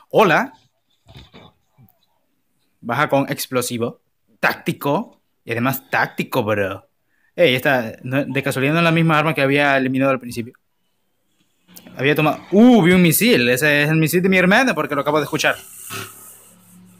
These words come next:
Mierda, me está disparando por atrás. Fuck. Por acá, por atrás, por atrás. Por atrás. Pensé que venían. ¿Hay enemigos? Puede que haya enemigos.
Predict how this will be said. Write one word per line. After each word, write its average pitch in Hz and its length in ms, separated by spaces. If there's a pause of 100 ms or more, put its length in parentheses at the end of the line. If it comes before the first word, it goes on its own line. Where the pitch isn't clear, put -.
(240)
Mierda, 311 240
me 285 80
está 294 100
disparando 269 300
por 262 80
atrás. 240 340
Fuck. - 300 (1600)
Por 117 120
acá, 143 280
por 123 80
atrás, 151 260
por 139 120
atrás. 160 320 (1600)
Por 110 100
atrás. 156 500 (1080)
Pensé 123 180
que 127 60
venían. 143 500 (1700)
¿Hay 117 80
enemigos? 127 520 (1500)
Puede 113 220
que 117 120
haya 135 200
enemigos. 120 340